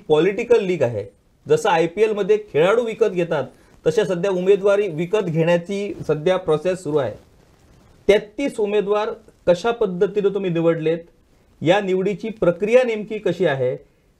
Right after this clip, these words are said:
आणि या तेहतीस उमेदवारांचं काम सध्या वेगवेगळ्या मतदारसंघात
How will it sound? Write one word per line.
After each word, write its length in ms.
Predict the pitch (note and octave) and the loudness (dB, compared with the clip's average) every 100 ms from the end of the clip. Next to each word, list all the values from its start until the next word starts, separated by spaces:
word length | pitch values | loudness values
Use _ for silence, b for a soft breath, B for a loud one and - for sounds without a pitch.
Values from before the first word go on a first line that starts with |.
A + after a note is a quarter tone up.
| - | -6
आणि 160 | E3 G#3+ | 0 2
या 100 | A#3 | 2
तेहतीस 580 | A#3 G3 - - B3+ - | 0 -6 -6 -8 -8 -8
उमेदवारांचं 600 | F3+ F3+ G3 G3 F#3+ F3+ | -4 0 2 0 -2 -4
काम 460 | G#3+ - A3 G3 C#3 C#3+ - | -6 -2 -2 0 -4 -10 -6
सध्या 260 | D3 D3+ | -4 -2
वेगवेगळ्या 560 | F#3+ D#3+ F3+ F3+ F3+ F#3 | -2 -2 -2 -2 -2 -2
मतदारसंघात 720 | D#3+ E3+ E3 F3 E3 D#3 E3+ | -4 -4 -2 -2 -4 -6 -6